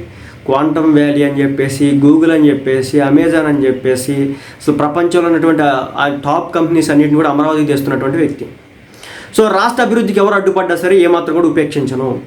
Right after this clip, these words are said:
రాక్షసుల్లా ప్రవర్తిస్తూ ఎవరు ఎంత అడ్డుపడినా రాష్ట్ర పునర్నిర్మాణం జరగ యజ్ఞం ఆగదని చెప్పేసి చెప్పారు. ఈ నెల పన్నెండు లేదా పద్నాలుగు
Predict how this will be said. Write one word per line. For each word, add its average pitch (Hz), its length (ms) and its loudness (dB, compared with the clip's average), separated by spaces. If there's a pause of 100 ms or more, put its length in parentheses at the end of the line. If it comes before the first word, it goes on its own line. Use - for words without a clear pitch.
రాక్షసుల్లా 196 680 0
ప్రవర్తిస్తూ 185 580 0
ఎవరు 180 380 2
ఎంత 165 360 2
అడ్డుపడినా 165 720 0
రాష్ట్ర 156 260 -2
పునర్నిర్మాణం 165 760 0
జరగ 147 280 -2
యజ్ఞం 165 460 2
ఆగదని 160 440 0
చెప్పేసి 147 300 0
చెప్పారు. 151 300 0 (640)
ఈ 170 60 4
నెల 208 120 2
పన్నెండు 196 460 2
లేదా 190 260 2
పద్నాలుగు 175 680 0